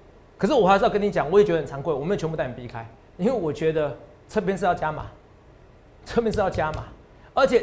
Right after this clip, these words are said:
第一件事情，它再怎么惨，你也不会回到像八五二三点那么惨。为什么？因为有疫苗了。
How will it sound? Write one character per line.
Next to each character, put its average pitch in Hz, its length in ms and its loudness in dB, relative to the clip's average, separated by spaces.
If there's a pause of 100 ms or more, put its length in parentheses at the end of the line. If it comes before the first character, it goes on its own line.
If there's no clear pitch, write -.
(120)
第 254 160 0
一 - 20 0
件 233 160 0
事 214 100 -4
情， 156 140 -4
它 220 100 4
再 247 80 2
怎 170 140 -2
么 151 80 -6
惨， 127 180 -12 (440)
你 262 180 -4
也 254 140 4
不 185 200 -2
会 262 80 6
回 190 200 0
到 208 160 4
像 185 160 2
八 190 180 4
五 170 60 2
二 165 40 0
三 170 140 0
点 143 140 -2
那 151 40 -6
么 143 60 -8
惨。 117 200 -12
为 180 60 -4
什 160 80 -2
么？ 123 140 -6
因 208 100 0
为 226 140 6
有 139 240 0
疫 196 200 -6
苗 123 220 -10
了。 120 140 -10